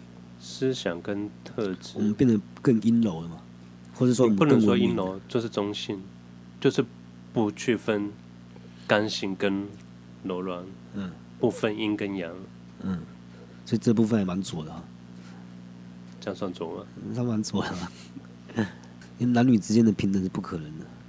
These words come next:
Speaker 2: 他们之间永远都会有战争，而没有胜利，也没有和平可言。和平只存在其中一方被公认是主人时候才会到来。因为尝试跟女人谈平等是很危险的，因为他不会就此满足。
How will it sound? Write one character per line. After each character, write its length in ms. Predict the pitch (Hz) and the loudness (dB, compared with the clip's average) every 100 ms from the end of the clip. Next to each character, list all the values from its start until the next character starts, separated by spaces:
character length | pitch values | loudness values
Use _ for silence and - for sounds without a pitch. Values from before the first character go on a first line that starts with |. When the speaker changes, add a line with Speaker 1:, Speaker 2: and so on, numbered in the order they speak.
| - | -6
Speaker 2:
他 100 | - | 2
们 120 | 110 | 2
之 120 | 98 | 4
间 140 | 107 107 | 4 6
永 140 | 101 | 4
远 80 | 95 | 4
都 80 | 95 | 2
会 140 | 101 | 2
有 100 | 92 | 0
战 180 | 76 101 82 | -2 -4 -6
争， 100 | 78 - - - - - - - - - - - - - | -10 -14 -16 -16 -20 -20 -20 -20 -20 -20 -20 -18 -16 -2
而 100 | 107 | 2
没 140 | 110 | 4
有 80 | 123 | 4
胜 340 | 98 - 117 107 | 4 4 6 6
利， 160 | 98 | 4
也 100 | 87 | 2
没 120 | 92 | 4
有 60 | 110 | 4
和 200 | - 98 | 2 2
平 200 | - 98 | 2 0
可 200 | - 85 | -4 -6
言。 180 | 78 78 - - - - | -8 -10 -16 -20 -20 -12
和 160 | - 110 | -2 2
平 180 | 110 104 | 4 2
只 220 | - 90 82 | 2 -6 -6
存 240 | - 90 | -8 -8
在 240 | 87 98 82 - - - | -4 -4 -4 -8 -20 -14
其 120 | - 101 | -6 0
中 160 | 107 | 2
一 80 | 107 | 4
方 220 | 98 95 | 2 2
被 100 | 101 | 2
公 260 | 92 - 101 | 0 0 2
认 120 | 98 | 2
是 80 | 101 | 2
主 260 | 95 - 78 | -2 -4 -6
人 120 | 80 | -6
时 140 | - | -4
候 60 | 90 | -4
才 180 | 82 80 | -4 -6
会 260 | 87 87 - - - - - | -4 -4 -6 -16 -20 -20 -8
到 160 | - 76 | -4 -4
来。 180 | 76 - - - - - - - - - - | -8 -12 -20 -20 -20 -20 -20 -20 -20 -14 -2
因 80 | 117 | -2
为 40 | |
尝 200 | - 101 | -2 -4
试 240 | 104 - 107 | -2 0 2
跟 220 | 110 110 | 4 4
女 80 | 90 | 2
人 140 | 87 | 0
谈 180 | 85 85 | -4 -6
平 220 | - 95 | -2 -2
等 120 | 90 | -2
是 120 | 85 | -4
很 80 | 92 82 | -4 -6
危 140 | 71 82 | -6 -4
险 240 | - - - - - | -4 -6 -12 -16 -16
的， 60 | - - - - | -16 -16 -20 0
因 60 | 113 | 2
为 60 | |
他 100 | 110 | 2
不 120 | - | 2
会 60 | 101 | 0
就 140 | - | 2
此 220 | 98 - 90 | 0 -2 -4
满 180 | 82 76 | -6 -8
足。 180 | - | -12